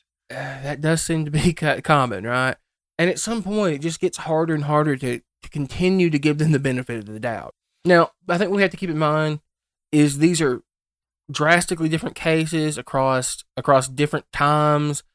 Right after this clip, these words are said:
involving different officers in different <laughs> locations. So it, it's easy,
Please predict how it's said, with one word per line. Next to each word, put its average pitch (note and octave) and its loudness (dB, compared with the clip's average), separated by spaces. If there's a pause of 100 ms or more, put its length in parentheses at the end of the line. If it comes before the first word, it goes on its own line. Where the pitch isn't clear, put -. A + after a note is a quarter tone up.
(200)
involving C3+ 0
different C#3+ 0
officers C3+ -2 (340)
in B2+ -6
different C#3 0
<laughs> - -2
locations. B2+ 0 (460)
So E3+ 4
it, E3+ 4
it's F3+ -6
easy, F3+ 0